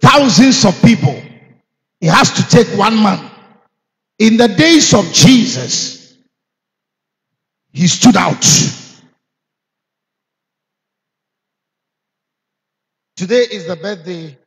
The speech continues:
of one of the great generals of the Lord, bishop David Oyedepo. And somebody wrote something and I like it. He said that one day somebody gave him an article to read about cars. And they say Benz is the sm-, is the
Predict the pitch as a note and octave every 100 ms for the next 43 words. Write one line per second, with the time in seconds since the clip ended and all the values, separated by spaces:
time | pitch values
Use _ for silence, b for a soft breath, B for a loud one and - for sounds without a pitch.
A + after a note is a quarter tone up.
0 | _ _ D#3 C#3+ G3 G#3 F3 C#3 - G3+
1 | D3 F3 F3 F3 E3+ D#3 D3 D3+ E3+ B2+
2 | B2 C#3 _ _ _ - G3+ G#3 G3+ F#3+
3 | F3 F#3 F#3+ F3 C#3+ D3 _ - G3+ F3+
4 | C#4 C4 A#3+ G#3+ G#3+ - G3+ F#3+ G3+ F#3
5 | E3+ D#3 E3 E3+ C#3+ - - _ _ _
6 | _ G3 B3+ A#3+ A3 G#3 A3+ G3+ F#3 G3+
7 | A3+ G3+ F#3+ F3+ G3+ F3 D3+ _ _ -
8 | E3 G3 F3 G3+ E3+ D#3+ F#3+ E3+ C#3+ C#3
9 | _ D3+ B2+ - - - _ _ _ _
10 | _ _ C#3+ D#3+ - G#3+ D#3 B3 G#3+ D3
11 | - D#3 E3 D3+ F#3 F#3 D#3 D3+